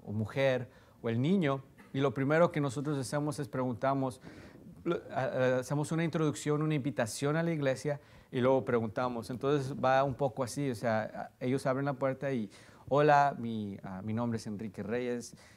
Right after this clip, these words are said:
estamos con la iglesia Spring Crest Baptist Church, somos bautistas y estamos invitando a la gente a la iglesia." Ah, ustedes van a la iglesia a un lugar, independientemente de que me digan si van o no, no importa, lo que estoy tratando de hacer es,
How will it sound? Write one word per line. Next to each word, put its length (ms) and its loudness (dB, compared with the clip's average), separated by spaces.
estamos 360 -4
con 140 -4
la 80 -2
iglesia 300 -4
Spring 280 -6
Crest 320 -6
Baptist 460 0
Church, 240 -4
somos 320 -2
bautistas 720 -2
y 40 -6
estamos 360 0
invitando 380 -4
a 20 -2
la 80 0
gente 240 -6
a 60 -4
la 60 -2
iglesia." 600 -4
Ah, 300 -2
ustedes 280 -2
van 140 0
a 60 0
la 80 0
iglesia 340 -2
a 20 -2
un 120 -2
lugar, 340 0
independientemente 1120 4
de 180 2
que 140 -2
me 120 0
digan 280 0
si 140 -4
van 260 0
o 100 0
no, 380 0
no 80 0
importa, 380 2
lo 100 2
que 60 -14
estoy 180 -4
tratando 380 -2
de 60 -2
hacer 260 0
es, 300 -8